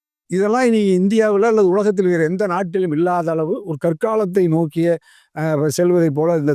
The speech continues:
தமிழ்நாட்டினுடைய இந்த இளைய சமூக, அரசியல் சமூகம் இப்படி ஒரு பின்னோக்கி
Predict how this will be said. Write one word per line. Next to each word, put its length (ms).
தமிழ்நாட்டினுடைய 640
இந்த 140
இளைய 420
சமூக, 420
அரசியல் 320
சமூகம் 460
இப்படி 260
ஒரு 120
பின்னோக்கி 320